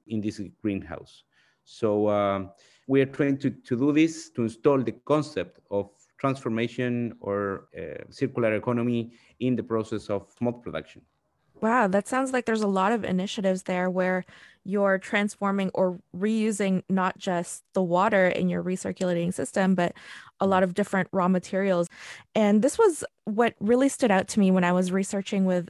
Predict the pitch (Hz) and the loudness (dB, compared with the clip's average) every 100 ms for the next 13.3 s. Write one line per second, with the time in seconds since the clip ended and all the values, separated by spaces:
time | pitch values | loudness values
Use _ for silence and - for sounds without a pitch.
0 | - - 180 175 180 - 180 170 170 - | -8 -6 -2 0 0 -2 -4 -4 -4 -6
1 | 185 180 170 165 - 170 175 180 170 165 | -4 0 2 2 0 2 4 4 2 2
2 | 196 180 175 - - - - - 202 202 | 0 0 -2 -8 -20 -20 -10 -4 0 2
3 | 190 180 - 277 269 214 196 208 220 190 | 4 2 0 2 4 2 0 -2 2 0
4 | 190 - - - _ - 196 190 - 220 | 0 -12 -20 -20 _ -2 2 2 2 4
5 | 247 285 220 208 240 220 190 180 175 - | 6 6 4 4 2 2 2 0 -2 -6
6 | 185 196 196 - 196 190 202 185 180 175 | -8 -4 -4 -2 -2 0 0 2 4 2
7 | - - - - 226 196 208 185 180 170 | 0 -6 -14 -4 -2 0 2 4 2 0
8 | - 202 190 185 190 - - 202 185 185 | 0 4 4 4 2 -2 -2 0 0 0
9 | 202 - 214 190 180 - - 180 180 - | -2 -4 -4 -4 -2 -4 -2 0 -2 -4
10 | - - - _ 214 202 196 190 185 190 | -20 -20 -20 _ 4 6 6 4 4 4
11 | 180 202 185 180 170 - - 175 175 165 | 2 2 2 2 0 -4 -4 -2 0 -2
12 | - 247 202 202 214 180 170 - 233 - | -4 -2 -2 -2 -2 0 -2 -2 -4 -2
13 | 185 170 170 | -2 -2 -4